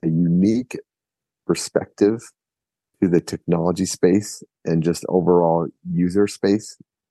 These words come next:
of the community, whether you're blind or visually impaired or not, really. And I think that that's what brings its value, you know? It's, it's not rigid. It's a, it's a very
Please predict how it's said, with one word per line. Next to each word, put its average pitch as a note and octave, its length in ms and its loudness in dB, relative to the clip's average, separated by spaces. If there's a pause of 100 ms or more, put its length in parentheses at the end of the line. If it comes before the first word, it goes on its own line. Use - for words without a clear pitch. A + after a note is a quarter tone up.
of F2+ 80 -4
the F#2 80 0
community, F#2 560 0 (720)
whether F#2 200 2
you're F2+ 140 4
blind F2+ 320 2
or F2+ 60 2
visually F2 260 0
impaired F2+ 340 2
or E2+ 60 0
not, D#2+ 320 0 (300)
really. E2 380 -2 (680)
And E2+ 580 2 (520)
I F2+ 100 2
think G2+ 280 2
that F#2+ 120 0
that's G2 300 2
what F2+ 160 2 (240)
brings F2 280 2
its D2+ 140 -4
value, C#2+ 480 -2 (240)
you E2 80 -6
know? D#2+ 320 0 (320)
It's, E2+ 220 2
it's F#2+ 260 0
not F#2 340 2
rigid. F2 520 4
It's - 180 -4
a, D2+ 60 0 (120)
it's - 120 -8
a E2 40 -2
very D#2 220 4